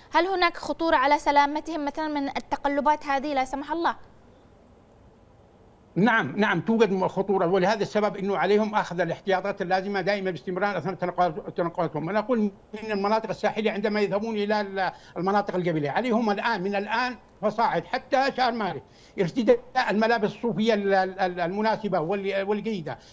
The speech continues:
Speaker 2: آه، أي-، أيضا، آه، ال-، ال-، سواء، وأيضا حتى كذلك ال-، الوافدين من المناطق ال-، الصحراوية نحو الجبال. آه، هذه ال-، المسألة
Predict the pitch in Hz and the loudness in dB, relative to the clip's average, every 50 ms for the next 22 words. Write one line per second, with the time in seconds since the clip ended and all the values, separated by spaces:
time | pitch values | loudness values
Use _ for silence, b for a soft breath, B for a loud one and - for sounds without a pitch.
0 | B B - - 202 190 196 208 196 214 208 202 196 208 220 220 208 220 247 247 | B B -4 -2 0 0 2 2 4 2 4 4 4 4 4 4 4 4 4 4
1 | 247 240 233 220 214 214 208 208 202 208 202 196 196 190 180 185 180 175 175 175 | 4 2 2 4 4 4 4 4 2 0 0 0 0 0 0 2 2 2 2 0
2 | 175 175 170 - 180 185 - - 226 240 247 240 214 247 214 202 196 196 196 196 | -2 -4 -4 -4 -6 -6 0 2 4 4 4 4 0 -2 -2 -2 -2 -2 -2 -2
3 | 262 269 285 233 170 - 240 240 - - - - - 262 247 233 - 220 233 247 | -2 -2 -2 -2 -2 -2 -4 -4 -6 -14 -20 -4 0 0 0 2 0 0 0 0
4 | 240 226 220 233 220 220 220 220 226 214 208 202 202 202 196 196 220 220 208 202 | -2 -2 -2 -4 -4 -4 -4 -2 0 0 0 0 -2 -4 -4 0 0 0 0 -2
5 | 208 262 247 233 220 214 214 208 220 240 240 233 - 226 220 214 214 208 214 202 | -4 -4 -4 -4 -4 -4 -2 -2 -2 -2 -2 -4 0 0 0 2 2 2 2 2
6 | 196 190 185 170 B B B - 156 - - 220 - 226 226 240 240 254 240 226 | 2 0 -2 -6 B B B -6 -6 -4 -4 -2 0 2 2 2 2 2 0 0
7 | 208 165 226 240 196 208 196 180 - B B B B - - - - 185 196 190 | 0 0 0 0 2 2 2 0 0 B B B B -20 -8 -4 0 2 2 2
8 | 185 185 202 240 254 247 262 277 262 240 233 226 220 214 208 202 208 214 208 226 | 4 2 2 2 2 0 0 -2 -2 -2 0 0 2 2 0 0 -4 -6 -4 0
9 | 240 247 254 | 0 2 2